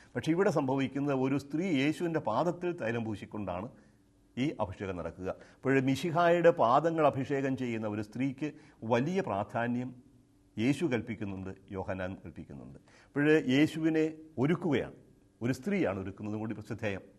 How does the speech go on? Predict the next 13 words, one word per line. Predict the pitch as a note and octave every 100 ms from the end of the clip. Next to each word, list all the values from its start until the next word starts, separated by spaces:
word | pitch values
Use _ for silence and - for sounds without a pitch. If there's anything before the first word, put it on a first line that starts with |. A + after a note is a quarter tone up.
| - - - B2+
ആ | C#3+
ഒരുക്കുന്നത് | D#3 D#3+ F3+ F3
മറ്റൊന്നിനുമല്ല, | - F3+ F3 D3 A#2+ B2 B2+ - G#2+
മരണത്തിലേക്ക് | A2 C#3+ C#3+ B2+ G#2+ G#2
പോകാൻ | G2+ G2+
വേണ്ടിയാണ്. | F#2+ E2 - - _ _ _ _ _ _ _ _ _ _ _ _ _ _ _ _ _ _ _ - - -
കാനായിൽ | G2 C3 C3+ C#3+ A#2
വെച്ച് | - A2 - - - - A2+
മറ്റൊരു | B2 B2+ C3+ B2+
സ്ത്രീ | - G2+ - - _ _ _ _ _ _ _ _ _ _ _ _ -
യേശുവിനെ | A#2+ A#2 A#2+ A#2 G#2
ഒരുക്കി. | G2 - G#2 - - _ _ _ _ _ -
യേശുവിൻ്റെ | C3 C#3 D#3 D3+